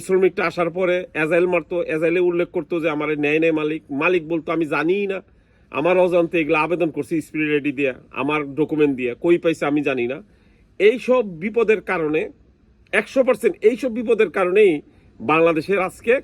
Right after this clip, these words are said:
কঠিন কন্ট্রোল হয়। অরিজিনাল মালিক ছাড়া কেউই ভিসা পাবে না, এবং আসার পরে যেন ওই মালিকের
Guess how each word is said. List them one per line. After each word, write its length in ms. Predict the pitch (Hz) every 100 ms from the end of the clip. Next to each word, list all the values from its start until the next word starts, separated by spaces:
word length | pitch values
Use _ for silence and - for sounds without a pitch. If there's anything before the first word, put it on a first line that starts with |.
| - 185
কঠিন 440 | 175 190 220 269 320 _ - _ _ -
কন্ট্রোল 420 | 185 165 147 120 101
হয়। 180 | 92 82 110 - 147
অরিজিনাল 380 | 156 160 170 180 127
মালিক 360 | 135 147 180 233 _ _ _ _ _ _ - -
ছাড়া 440 | - 165 170 135 113 131 -
কেউই 360 | 165 170 180 139 131 - 107 113
ভিসা 260 | 143 180 160 - 160
পাবে 200 | 143 160
না, 40 | 202 143
এবং 120 | 143 - - - 131
আসার 240 | 175 196 196
পরে 180 | 160 151
যেন 120 | 139 135 - - _ -
ওই 160 | 170 196 202
মালিকের 460 | 190 190 180 175